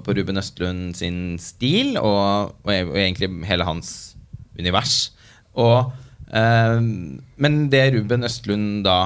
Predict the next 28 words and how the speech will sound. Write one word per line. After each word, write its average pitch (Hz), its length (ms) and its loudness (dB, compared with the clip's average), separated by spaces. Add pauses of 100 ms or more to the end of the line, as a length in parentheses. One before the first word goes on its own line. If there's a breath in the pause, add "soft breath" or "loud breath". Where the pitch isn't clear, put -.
(100)
er 101 180 2
veldig 92 360 0
god 90 240 -6
på, 175 160 2
for 123 160 2
eksempel 98 540 0
i 95 180 -2 (300)
nevnte 92 580 -2
Play, 156 400 2 (400 loud breath)
det 123 80 2
er 107 160 4
jo 95 100 2
at 110 80 -4
han 110 160 0
gjør 90 260 2
situasjonen 110 540 -4
ubehagelig. 104 800 0 (400 loud breath)
Det - 200 -8
er - 60 -6
først - 400 -2
morsomt, 160 460 -2
men 131 120 -2
så 127 120 2
blir 107 140 2
det 101 80 2
også 101 160 -8
forferdelig 92 520 -4
fælt. 156 320 0